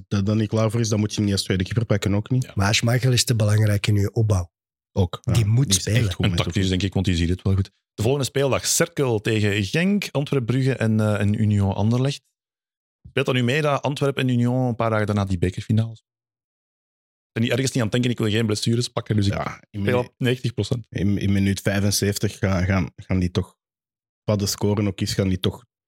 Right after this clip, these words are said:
Speaker 1: Puertas gaat er toch geen negentig minuten voluit gaan.
Speaker 3: Jawel.
Speaker 1: Amoura en Puertas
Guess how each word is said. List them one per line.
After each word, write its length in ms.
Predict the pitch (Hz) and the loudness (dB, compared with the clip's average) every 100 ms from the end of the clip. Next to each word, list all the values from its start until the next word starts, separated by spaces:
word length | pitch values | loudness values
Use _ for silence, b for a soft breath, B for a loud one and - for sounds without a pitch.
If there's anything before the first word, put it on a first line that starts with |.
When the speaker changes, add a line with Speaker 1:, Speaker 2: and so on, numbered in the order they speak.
| _ _ _ _ - | _ _ _ _ -6
Speaker 1:
Puertas 320 | - 107 107 | -2 -2 -2
gaat 160 | - 98 | -2 -2
er 80 | 104 | 0
toch 120 | 104 | 0
geen 140 | 104 | 0
negentig 300 | 98 98 - | 0 -2 -2
minuten 280 | 98 98 98 | -2 -2 0
voluit 300 | 87 87 98 | 0 2 0
gaan. 200 | - 90 87 | -2 -4 -2
Speaker 3:
Jawel. 460 | 104 90 82 78 _ _ _ | 0 0 0 -6 _ _ _
Speaker 1:
Amoura 320 | 101 120 151 | -2 0 2
en 100 | 147 | 0
Puertas 200 | 131 160 | -2 -2